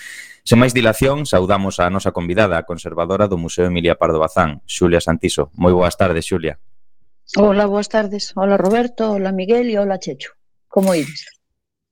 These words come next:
Speaker 1: Encantados de terche a-, de terte aquí pola tarde,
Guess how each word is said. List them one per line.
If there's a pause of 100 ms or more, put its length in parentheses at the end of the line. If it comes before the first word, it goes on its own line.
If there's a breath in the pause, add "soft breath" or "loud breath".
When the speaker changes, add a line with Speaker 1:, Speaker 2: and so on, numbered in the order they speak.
(280)
Speaker 1:
Encantados
de
terche
a-,
de
terte
aquí
pola
tarde,